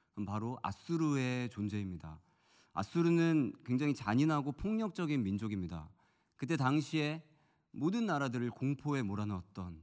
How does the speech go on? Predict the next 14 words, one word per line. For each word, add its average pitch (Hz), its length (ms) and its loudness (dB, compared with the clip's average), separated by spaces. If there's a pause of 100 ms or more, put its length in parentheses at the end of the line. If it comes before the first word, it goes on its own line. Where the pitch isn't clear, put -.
(480)
아주 104 160 -8
무서운 120 380 0
민족인데, 101 600 -2 (600)
이 123 80 -4
첫 - 200 -4
번째로 214 400 2
언급된 139 800 0
요담이 160 760 4
유다의 131 440 0
왕이 113 400 2
됐을 110 380 -4
때는 110 520 -4
어떤 127 240 -2
때냐면, 113 640 -2